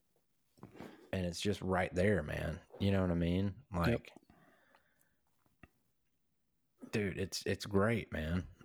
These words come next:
Speaker 2: Yep.
Speaker 1: Like, uh, some of the, some of the most enjoyable music moments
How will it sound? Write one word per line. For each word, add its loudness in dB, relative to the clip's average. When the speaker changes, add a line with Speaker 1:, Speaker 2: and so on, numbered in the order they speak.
Speaker 2:
Yep. 2
Speaker 1:
Like, -2
uh, -2
some 6
of 4
the, -8
some 6
of 6
the 6
most 4
enjoyable 10
music 8
moments 4